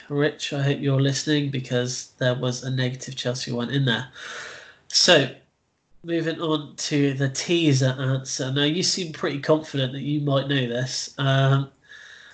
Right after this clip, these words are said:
I, however, I don't know why, but David Healy is, is in my mind. But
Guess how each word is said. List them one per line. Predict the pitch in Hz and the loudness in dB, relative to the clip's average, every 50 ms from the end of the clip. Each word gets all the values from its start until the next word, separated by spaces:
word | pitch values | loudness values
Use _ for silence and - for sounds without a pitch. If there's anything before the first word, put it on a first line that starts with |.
| - - - _ - | -20 -20 -6 _ 6
I, | 156 165 175 175 175 175 165 151 | 8 8 10 8 8 6 6 4
however, | 123 156 151 147 147 147 143 135 147 143 143 143 143 143 139 - - _ _ _ _ _ _ _ _ _ _ - - _ - _ _ _ _ _ _ _ - - _ _ _ _ _ _ _ _ | 4 4 6 6 8 6 4 4 0 0 0 0 -2 -4 -6 -8 -14 _ _ _ _ _ _ _ _ _ _ -20 -20 _ -20 _ _ _ _ _ _ _ -20 -20 _ _ _ _ _ _ _ _
I | 147 147 | -14 -8
don't | 131 202 208 190 | -4 -4 -4 -4
know | 180 | -4
why, | 160 156 156 156 147 143 | -2 0 0 0 0 0
but | 135 135 | -2 -4
David | 135 160 156 151 143 139 | -2 -2 -2 0 -2 -2
Healy | 127 151 147 147 143 135 131 131 127 123 | -2 0 0 0 0 0 -2 -2 -2 -4
is, | 127 123 123 | -6 -8 -8
is | - 143 131 131 | -8 -8 -4 -4
in | 139 131 127 | -4 -4 -4
my | 123 123 | -6 -6
mind. | 123 131 135 131 127 120 - | -6 -6 -4 -4 -4 -4 -6
But | 131 123 120 - _ | -6 -8 -8 -10 _